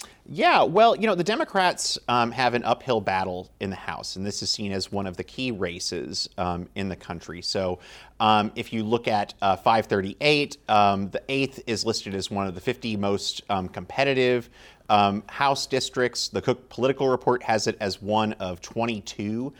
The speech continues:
um, toss-up seats. And, um, we're really talking about a small margin of error for Democrats if they wanna hold on to the House. And so it's being seen as,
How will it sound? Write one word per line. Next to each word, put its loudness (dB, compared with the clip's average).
um, 2
toss-up 0
seats. -8
And, 2
um, 2
we're 2
really 2
talking 2
about 4
a -8
small 4
margin 0
of -4
error -2
for -6
Democrats -6
if -14
they -2
wanna -4
hold -2
on -2
to -16
the -8
House. -2
And -6
so -2
it's -6
being -4
seen -6
as, 0